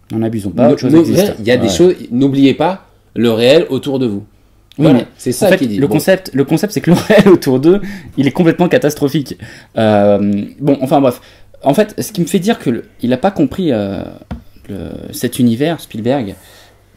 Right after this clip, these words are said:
Speaker 1: euh, mais peut-être, mais c'est, c'est con de dire ça, parce que Klein est dans le scénario. Euh, c'est vraiment qu'il y a énormément d'incohérences, en fait. Déjà, donc, le, cette morale de fin, moi, que j'ai trouvée un peu injurieuse. Enfin, il y a eu Evangelion en quatre-vingt-quinze, ça a plus besoin, c'est bon.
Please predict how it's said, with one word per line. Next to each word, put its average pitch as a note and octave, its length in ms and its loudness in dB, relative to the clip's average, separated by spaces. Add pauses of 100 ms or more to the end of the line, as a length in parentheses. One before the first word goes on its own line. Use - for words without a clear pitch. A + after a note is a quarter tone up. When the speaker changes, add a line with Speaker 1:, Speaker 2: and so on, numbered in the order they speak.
(180)
Speaker 1:
euh, G2+ 320 -6
mais A#2+ 160 0
peut-être, C3+ 440 -8 (180)
mais B2+ 160 -4
c'est, A#2 300 -8
c'est B2+ 180 -6
con C#3+ 160 2
de C3 80 2
dire C#3+ 200 -4
ça, D#3 120 -2
parce - 120 -10
que A2 80 -10
Klein A#2+ 220 -4
est A2 60 -2
dans A2 80 -2
le G#2+ 60 -4
scénario. A2+ 400 -6 (440)
Euh, A2 540 0 (180)
c'est - 180 -6
vraiment D#3 220 0
qu'il - 180 -8
y - 40 -4
a C#3 40 0
énormément D#3+ 380 2
d'incohérences, D3+ 680 -4
en A2 60 -10
fait. - 240 -10 (340)
Déjà, C3 340 2
donc, B2+ 180 -2
le, A2 600 -2
cette - 240 -6
morale C#3 380 0
de A#2+ 100 -4
fin, E3+ 220 -4
moi, G#2+ 180 0
que G2+ 120 -18
j'ai G#2+ 140 -10
trouvée A2+ 320 -6
un G#2 100 -4
peu A2+ 140 -10
injurieuse. A2+ 480 -4
Enfin, G#2 200 -6 (260)
il A2+ 80 -10
y A2 40 -8
a A2+ 40 -8
eu A2+ 80 -8
Evangelion B2 340 -4
en C3+ 60 -2
quatre-vingt-quinze, C3+ 500 -8
ça - 80 -10
a - 20 -14
plus D3 120 -6
besoin, B2+ 320 -2
c'est - 120 -8
bon. A2+ 140 -4